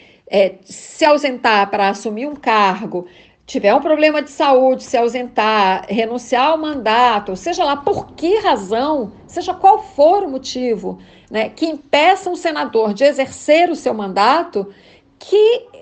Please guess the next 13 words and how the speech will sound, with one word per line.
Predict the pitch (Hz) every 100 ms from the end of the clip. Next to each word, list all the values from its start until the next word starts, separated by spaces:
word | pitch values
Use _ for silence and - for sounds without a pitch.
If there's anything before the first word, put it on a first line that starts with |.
| -
é, | 196 - 240 233
seja | - 339 370
convocado | 370 311 269 254 262 269 349 339 233 -
aquele | 294 302 311 349
que | 349
foi | - 320
mais | 302 320
votado | 311 403 370 330 349 320 214 202
e | 233
que | 226
é |
o | 262
primeiro | 269 254 269 311 294